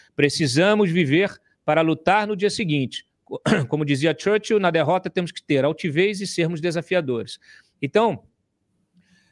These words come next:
é, é isso. Não se admite, é, a, o rompimento das regras. É, é claro que a gente alerta sempre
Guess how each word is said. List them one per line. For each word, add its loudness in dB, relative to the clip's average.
é, -2
é 0
isso. -2
Não -2
se -2
admite, 0
é, -4
a, -4
o -10
rompimento -4
das -6
regras. 0
É, -2
é -4
claro 2
que -2
a 0
gente -6
alerta 0
sempre -8